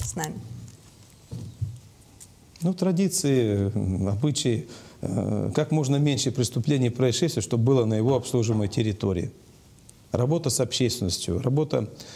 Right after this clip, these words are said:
Speaker 2: значит, с гражданами, с активной жизненной, а, позицией. Еще раз, м, хочу повторить, что как можно меньше, чтобы было на его территории происшествий. И особенно из, из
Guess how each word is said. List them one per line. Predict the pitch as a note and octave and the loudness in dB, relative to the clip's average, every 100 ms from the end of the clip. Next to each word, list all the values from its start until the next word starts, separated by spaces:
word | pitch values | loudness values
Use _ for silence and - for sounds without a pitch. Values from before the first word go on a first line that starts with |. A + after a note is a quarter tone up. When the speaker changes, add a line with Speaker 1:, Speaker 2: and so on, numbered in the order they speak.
| - | -4
Speaker 2:
значит, | A#2 A#2+ A2+ | 0 0 0
с | G2 G#2 | 0 2
гражданами, | B2 C#3 A2+ G#2 | 2 2 2 0
с | - | 0
активной | G#2+ C3 A#2 G#2 | 0 2 2 2
жизненной, | A2 G#2 G2+ G2+ - - | 2 2 0 -2 -6 -8
а, | - G2+ | -4 0
позицией. | C3 G#2+ G#2+ - E2+ G2+ - - - | 0 2 0 0 -2 -4 -10 -6 -2
Еще | - D#3 | 2 2
раз, | A#2 | 2
м, | - - - - G2+ - - | -2 -2 -2 0 -2 -2 -2
хочу | A#2+ A2+ | -2 -2
повторить, | - - D#3 F3+ | -4 0 0 0
что | - - | -2 -2
как | C3+ | 0
можно | F3+ D3 C3+ | 0 2 2
меньше, | G3 A3 | 2 0
чтобы | - A2+ | 0 0
было | D3 C3+ A#2+ - - | 2 0 -2 -12 -4
на | A#2 B2 | 0 2
его | B2+ C3 G#2 - - - | 2 2 0 -6 -18 -4
территории | D3 C3 C3 F3+ C#3+ | 0 0 2 0 2
происшествий. | B2+ A#2+ - A2+ - - - - - - | 2 2 0 -2 -2 -4 -6 -12 -20 -2
И | G3 | 2
особенно | D#3+ - G#3 F#3 C#3+ G2 F#2 - - - - - | 2 2 2 2 2 0 -4 -10 -14 -20 -20 -2
из, | A#2+ A2 - | -2 -2 0
из | G3 F#3 | 2 2